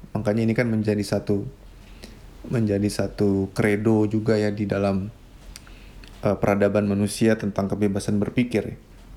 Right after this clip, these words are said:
Bahwa ya nggak mungkin kita kebe-, eh, kepikiran kita dikekang gitu kan, eh, nggak mungkin, eh, tidak akan pernah bisa terjadi. Orang tidak dapat dipaksa untuk memikirkan atau menghendaki sesuatu.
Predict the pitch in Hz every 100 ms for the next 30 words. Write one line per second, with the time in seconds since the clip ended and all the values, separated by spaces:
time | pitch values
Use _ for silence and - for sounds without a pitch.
0 | - - - - - - - - - -
1 | - - - - 95 95 92 120 165 123
2 | 127 113 110 104 101 - - 98 95 -
3 | - - - 120 113 104 101 104 104 101
4 | - 101 - 110 117 107 110 117 117 -
5 | - 107 101 104 98 101 110 101 92 -
6 | - - 98 98 101 - 98 95 92 98
7 | 104 110 - 107 98 104 107 - - -
8 | - - - - - - - - - -
9 | - - - - - - - - 123 147
10 | 156 131 123 127 123 - 110 - 147 131
11 | 117 120 113 113 117 117 139 143 104 110
12 | 113 110 107 107 101 98 110 107 - 101
13 | - 87 - -